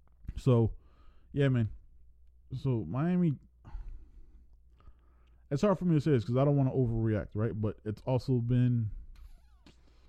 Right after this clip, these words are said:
let me see, fifteen, sixteen years, really, since Miami's been in, like, true com-, like, we, I know we had two thousand seventeen, where I guess if you,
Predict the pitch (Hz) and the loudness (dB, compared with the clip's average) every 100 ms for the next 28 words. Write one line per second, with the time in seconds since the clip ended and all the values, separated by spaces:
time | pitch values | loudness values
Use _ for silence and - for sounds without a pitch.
0 | - - _ _ - - - - - - | -20 -20 _ _ -20 -20 -10 -6 -4 -4
1 | - - - 131 117 95 - - 156 151 | -4 -4 -4 -4 -4 -6 -12 0 0 2
2 | 165 165 147 170 165 - 170 165 175 151 | 2 2 2 -2 -2 0 2 2 2 2
3 | 165 170 160 - - - _ _ - _ | 2 0 -2 -10 -20 -20 _ _ -20 _
4 | _ - - - 131 123 123 131 151 131 | _ -20 -20 -6 -2 -2 0 2 4 4
5 | 131 143 127 113 107 85 - 151 143 160 | 4 4 4 2 0 -4 -2 0 2 0
6 | 143 123 120 127 160 165 160 - 143 147 | 2 2 2 2 4 6 6 4 2 4
7 | 139 - 131 123 - 127 127 120 - _ | 2 0 0 0 2 2 2 0 -6 _
8 | _ _ _ - _ _ _ - - - | _ _ _ -20 _ _ _ -20 -20 -8
9 | - 117 117 107 - 107 110 131 - 117 | -2 0 0 -2 -6 -6 -2 -2 0 -2
10 | 117 123 | -2 -2